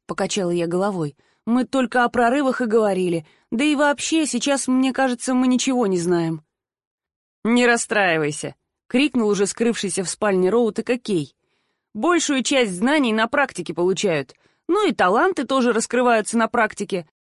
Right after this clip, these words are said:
Например, кое-кто умеет распутывать искажения словно нити». Он выглянул, показавшись в проёме и обратившись к Чези. «Нет, тут не вариант. Ты, кстати, знакома с теорией, что поток материи похож на нити?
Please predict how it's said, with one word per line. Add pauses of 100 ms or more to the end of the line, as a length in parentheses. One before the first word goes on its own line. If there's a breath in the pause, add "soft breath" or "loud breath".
(100)
Например,
кое-кто
умеет
распутывать
искажения
словно
нити». (560)
Он
выглянул,
показавшись
в
проёме
и
обратившись
к
Чези. (440)
«Нет,
тут
не
вариант. (320 soft breath)
Ты,
кстати,
знакома
с
теорией,
что
поток
материи
похож
на
нити?